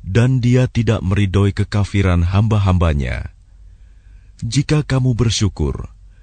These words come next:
Dia meridhoi kesyukuranmu itu. Seseorang yang berdosa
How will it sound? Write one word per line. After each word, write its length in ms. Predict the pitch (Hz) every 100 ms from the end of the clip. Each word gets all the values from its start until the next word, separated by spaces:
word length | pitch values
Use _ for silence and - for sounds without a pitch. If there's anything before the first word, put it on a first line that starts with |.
| - - - -
Dia 480 | 82 101 104 107
meridhoi 560 | 98 90 98 92 98 98
kesyukuranmu 800 | 117 - 110 117 117 110 110 -
itu. 400 | 90 78 67 52 - - - - - - - - - - - -
Seseorang 760 | - 135 - 123 - 107 113 123
yang 240 | 113 107
berdosa 720 | 95 82 95 82 78 71 71